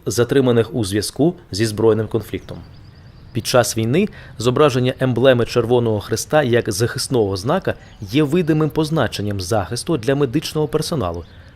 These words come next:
медичних формувань та санітарно-транспортних засобів, передбаченого Женевськими конвенціями про захист жертв війни тисяча дев'ятсот сорок дев'ятого року та додаткові протоколи до них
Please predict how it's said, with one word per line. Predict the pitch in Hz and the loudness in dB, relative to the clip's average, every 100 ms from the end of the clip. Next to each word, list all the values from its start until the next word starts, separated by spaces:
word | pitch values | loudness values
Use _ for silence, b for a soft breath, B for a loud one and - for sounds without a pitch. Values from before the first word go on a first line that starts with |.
| - | -4
медичних | 117 120 131 - 98 | -2 0 -2 -2 -10
формувань | - 98 90 87 95 156 - B - - | -8 -8 -6 -6 -4 -6 -10 B -20 0
та | 135 135 | 0 0
санітарно-транспортних | - 147 147 151 135 131 127 131 113 - 107 - 90 | -2 -2 0 0 0 0 0 0 0 -2 -6 -6 -4
засобів, | 110 151 - 104 - B B B - | -2 -2 -4 -8 -8 B B B -2
передбаченого | 127 127 117 107 - 98 98 95 | 0 2 2 0 -2 -4 -2 0
Женевськими | 123 123 98 - 98 | 0 0 -2 -4 -6
конвенціями | 95 117 151 214 - 151 139 | -4 -2 -2 -2 -2 -2 -2
про | 139 131 | -2 -2
захист | - 117 - 90 | 2 0 0 -8
жертв | 95 104 - | -4 -4 -4
війни | 104 120 170 B - | -4 -2 -4 B -4
тисяча | 170 185 - | -2 -2 -2
дев'ятсот | 160 160 165 156 | -2 -2 -2 -2
сорок | 143 120 | -2 0
дев'ятого | 113 113 107 92 | 2 2 0 0
року | 92 87 143 170 - | -2 -4 -4 -6 -4
та | 143 | -2
додаткові | 123 131 135 143 120 | 2 0 0 2 2
протоколи | - 104 117 160 185 | 2 -4 -2 0 2
до | 151 | 2
них | 147 147 | 0 -2